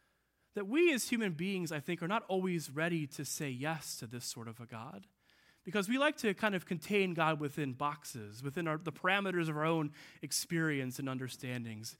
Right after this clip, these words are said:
boxes of religion or theology, or sometimes just our own personal preferences. That God seems to confirm all of the things that we already deeply hold on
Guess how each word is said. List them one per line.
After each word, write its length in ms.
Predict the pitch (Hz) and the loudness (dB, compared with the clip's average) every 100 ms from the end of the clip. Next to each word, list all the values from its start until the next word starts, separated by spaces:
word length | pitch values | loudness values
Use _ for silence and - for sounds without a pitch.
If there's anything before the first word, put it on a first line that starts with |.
| - - - | -20 -20 0
boxes 480 | 151 156 - 143 131 | 2 2 -2 -2 -2
of 220 | 120 - - _ | -4 -8 -20 _
religion 480 | 139 127 139 139 127 | -2 2 4 2 0
or 80 | 127 | -2
theology, 680 | - 127 131 139 127 131 123 | -2 0 2 2 -2 -4 -2
or 220 | 120 117 - - | -2 -6 -10 -8
sometimes 480 | 302 285 233 214 | -2 2 2 2
just 160 | 185 185 | 0 -2
our 160 | 160 180 | 2 4
own 200 | 190 170 | 4 0
personal 560 | - 175 - 165 147 | -4 -4 -2 -2 -2
preferences. 1120 | 135 - 139 - 120 110 - 104 123 160 - _ _ _ _ _ _ _ _ _ | -4 -10 -10 -8 -10 -10 -12 -14 -16 -16 -18 _ _ _ _ _ _ _ _ _
That 100 | 190 | -2
God 300 | 202 247 262 | 4 6 6
seems 360 | - 220 208 - | 4 0 0 0
to 100 | 180 | 0
confirm 440 | 170 147 196 185 | -2 -2 0 0
all 440 | 156 165 196 202 196 | 2 4 4 4 2
of 60 | |
the 80 | 170 | 0
things 280 | - 165 147 | 0 0 0
that 100 | 156 | -2
we 120 | 151 | 0
already 240 | 156 165 135 | 0 0 -4
deeply 400 | 156 151 139 127 | -6 -10 -8 -8
hold 240 | 131 127 | -8 -8
on 240 | 156 175 | -8 -10